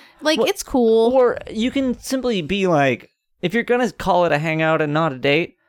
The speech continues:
Speaker 2: just be like, you can be, I feel like you can say, like, "Hey, let's do, let,"
Speaker 1: To
Speaker 2: right
Speaker 1: me,
Speaker 2: now, I almost, I, like, look.
Speaker 1: I feel like a hangout
Speaker 2: Mm-hmm.
Speaker 1: is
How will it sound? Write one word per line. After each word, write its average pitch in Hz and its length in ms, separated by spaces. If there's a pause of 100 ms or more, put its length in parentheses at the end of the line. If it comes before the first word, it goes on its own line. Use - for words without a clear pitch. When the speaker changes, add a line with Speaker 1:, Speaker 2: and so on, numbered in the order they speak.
(180)
Speaker 2:
just 185 180
be 202 100
like, 165 300 (280)
you 180 120
can 202 160
be, - 80 (120)
I - 60
feel 277 220
like 277 160
you 160 320
can 180 280
say, 160 240
like, 135 320 (200)
"Hey, 226 280
let's 226 300
do, - 160 (360)
let," 214 160 (1900)
Speaker 1:
To 370 100
Speaker 2:
right 277 80
Speaker 1:
me, 285 100
Speaker 2:
now, 262 200
I 220 160
almost, 233 340
I, 202 140
like, 202 260
look. 170 260 (220)
Speaker 1:
I 294 80
feel 415 160 (180)
like 349 100
a 330 40
hangout 180 800 (180)
Speaker 2:
Mm-hmm. 123 300 (560)
Speaker 1:
is 226 720